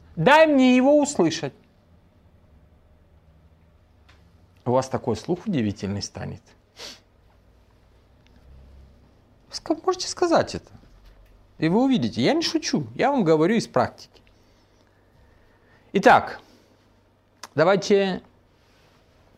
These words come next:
читаем дальше именно про человека, который получил пять талантов. «И когда возвратился, получив царство,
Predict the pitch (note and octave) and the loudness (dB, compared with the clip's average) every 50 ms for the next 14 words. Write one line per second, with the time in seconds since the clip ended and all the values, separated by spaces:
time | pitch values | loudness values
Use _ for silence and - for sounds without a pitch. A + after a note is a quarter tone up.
0 | _ _ - - - D3 C#3+ D3 C#3+ B2+ D#3+ F3 F3 F3 - D3+ A2+ - - _ | _ _ -14 -6 -2 0 0 0 2 2 2 2 2 0 -2 -4 -4 -6 -8 _
1 | - _ - G#3 A3 G#3 G3 E3 D#3 C#3 - D3+ D3 C#3 - - - C#3+ D3 D3+ | -20 _ -2 0 0 2 2 0 0 0 0 -2 -2 -2 -4 -4 -2 -2 0 0
2 | F#3 A3 G#3+ E3+ C#3+ - D3 B2+ - D3+ D3 D3 - - C3 B2 B2 - - E3 | 0 0 -2 -4 -4 -2 -4 -2 0 0 -2 -2 0 0 0 0 0 -2 -2 -2
3 | E3 D3+ C#3 - - - B2+ B2+ B2+ - - - - C3+ A#2+ A2+ G2 F2 F2+ - | -2 -2 -2 -6 -2 -2 0 0 -2 -4 -12 -6 -2 0 0 0 0 -2 -6 -10
4 | - - _ _ _ _ _ _ _ _ _ _ _ _ _ _ _ _ _ _ | -14 -20 _ _ _ _ _ _ _ _ _ _ _ _ _ _ _ _ _ _
5 | _ _ _ _ _ _ - - - - - - _ - G#3 A#3 A3+ - B3 B3 | _ _ _ _ _ _ -20 -20 -20 -20 -20 -18 _ 0 2 2 4 4 4 4
6 | A#3+ B3 C4+ C#4+ C4+ B3 A#3+ G#3+ F3+ F#3+ F#3+ F#3 F3 D#3 - - C3+ B2 B2+ C3 | 4 4 6 6 6 6 4 2 4 2 2 2 0 0 0 -2 -2 -2 -2 -2
7 | - - - A3 A#3+ A#3 - _ _ _ _ _ - F3+ F3+ F#3 G3 F3 - - | -2 -2 0 -2 -2 -4 -8 _ _ _ _ _ 2 4 4 4 4 2 0 0
8 | - C#4 C4 G3 - - - - A#2+ A2 A#2 A#2 - - - - F#3 G3 G#3 | 0 0 0 0 -4 -6 -2 0 0 0 0 -2 -4 -10 -6 -6 -6 -6 -6